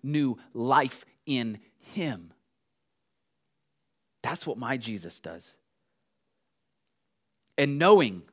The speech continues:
that when they find new life in him, real life in him, like Matthew, they will leave it all and they will follow him. They will do it.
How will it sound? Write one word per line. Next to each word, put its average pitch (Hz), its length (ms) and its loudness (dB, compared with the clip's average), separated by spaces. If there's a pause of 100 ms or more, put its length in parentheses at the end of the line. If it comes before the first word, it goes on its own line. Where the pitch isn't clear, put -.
(600)
that 151 160 4
when 185 300 4
they 185 220 4
find 175 600 2
new 170 380 0
life 156 580 0 (160)
in 160 140 0
him, 160 420 -4
real 202 240 4
life 202 320 2
in 196 120 0
him, 208 240 -2 (180)
like 147 360 2
Matthew, 175 520 0 (180)
they 156 140 2
will 117 180 -2
leave 127 300 -2
it 165 100 2
all 110 340 -2 (160)
and 92 160 -12
they 92 80 -8
will 92 140 -12
follow 98 460 -6
him. 85 320 -16 (2000)
They 101 80 -8
will 101 120 -12
do 98 180 -12
it. - 80 -16